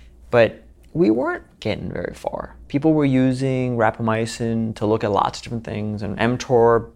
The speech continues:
by implication through rapamycin, was being connected to lots of different things. But one of the things that was obvious to me, and I think to others as well, was that mTOR had to act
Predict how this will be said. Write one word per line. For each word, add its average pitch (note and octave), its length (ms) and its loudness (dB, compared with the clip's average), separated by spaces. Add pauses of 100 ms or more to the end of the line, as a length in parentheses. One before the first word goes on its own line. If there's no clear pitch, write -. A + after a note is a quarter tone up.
(380)
by F#2 140 -2
implication G#2 720 -4
through G#2 160 -6
rapamycin, G#2+ 460 -4
was G2 160 -6
being F#2+ 180 -6
connected A2 460 -4
to - 100 -10
lots - 240 -8
of - 60 -20
different - 260 -16
things. G1+ 340 -14 (500)
But D#3+ 100 4
one C#4+ 140 6
of E4 80 8
the - 60 -4
things G3+ 200 0
that D#3 80 2
was A#2+ 160 0
obvious - 640 -2 (200)
to - 120 -10
me, A2 680 -4
and G#2 100 -10
I G#2 60 -8
think A2 180 -12
to - 60 -8
others - 300 -4
as - 120 -12
well, - 280 0
was A#2 160 -4
that C3 100 0
mTOR F3+ 340 2
had C#3+ 200 -4
to - 120 -6
act A2 380 -2